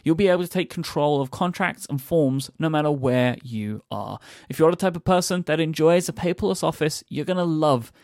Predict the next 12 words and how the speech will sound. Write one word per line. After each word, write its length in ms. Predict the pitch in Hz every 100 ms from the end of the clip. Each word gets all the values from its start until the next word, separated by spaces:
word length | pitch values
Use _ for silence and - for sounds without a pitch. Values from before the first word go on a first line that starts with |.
| _ -
P 140 | 127
D 100 | 117
F 160 | 113 -
Pen. 260 | 113 101 -
No 160 | 117 139
more 160 | 185
printing, 500 | 185 208 196 196 190 - -
no 180 | - 131
more 140 | 165 180
scanning 500 | - 190 180 175 170
and 80 |
faxing. 560 | 165 165 170 - 127 120